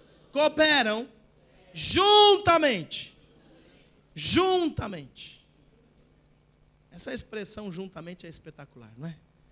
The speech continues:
Ela não, ela não precisava estar lá, mas ela está lá, juntamente. Não dá pra desencaixar do puzzle, vai ficar faltando uma peça. Eu quero que você entenda, quando nós falamos todas as coisas,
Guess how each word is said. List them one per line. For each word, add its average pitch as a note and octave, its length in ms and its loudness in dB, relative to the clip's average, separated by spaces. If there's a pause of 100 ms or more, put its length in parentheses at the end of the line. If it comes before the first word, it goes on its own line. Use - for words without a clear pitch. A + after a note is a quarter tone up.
(680)
Ela A3+ 140 -10
não, B3 180 -8
ela B3 280 -10
não C4+ 60 -10
precisava A#3 480 -12
estar D#3 280 -10
lá, A#2+ 160 -18
mas D3 160 -14
ela F#3 120 -10
está F3 280 -8
lá, C3 240 -20
juntamente. E3+ 1040 -16 (400)
Não B3 300 -8
dá B3+ 420 -4 (400)
pra G3+ 160 -10
desencaixar F#3 960 -12 (260)
do D#3+ 120 -18
puzzle, C#3+ 480 -16
vai D#3 120 -16
ficar F3 200 -20
faltando E3+ 400 -18
uma F#3 120 -16
peça. - 520 -10 (720)
Eu - 80 -20
quero G3+ 100 -10
que - 80 -10
você A3+ 80 -10
entenda, F#3+ 260 -12
quando A3 160 -10
nós A3+ 140 -6
falamos A3+ 240 -8
todas A3 400 -10
as G3+ 140 -6
coisas, F3 640 -12